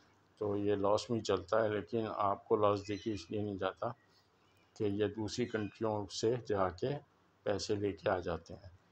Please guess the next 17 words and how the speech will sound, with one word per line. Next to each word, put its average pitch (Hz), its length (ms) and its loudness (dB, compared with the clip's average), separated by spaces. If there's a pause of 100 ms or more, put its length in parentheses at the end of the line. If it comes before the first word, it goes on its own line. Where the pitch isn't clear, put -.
(320)
कि 104 100 -4
चाइना 107 400 2
चले 104 320 2
जाएंगे, 101 600 -2 (120)
यूएई 107 360 0
चले 98 340 -2
जाएंगे, 98 420 -6
कतर 101 340 -2
चले 95 320 -6
जाएंगे, 95 400 -10
Saudi 104 400 -8
Arabia 98 380 -6
चले 95 280 -8
जाएंगे, 98 500 -10
यूके 104 300 -8
चले 98 280 -8
जाएंगे, 92 340 -14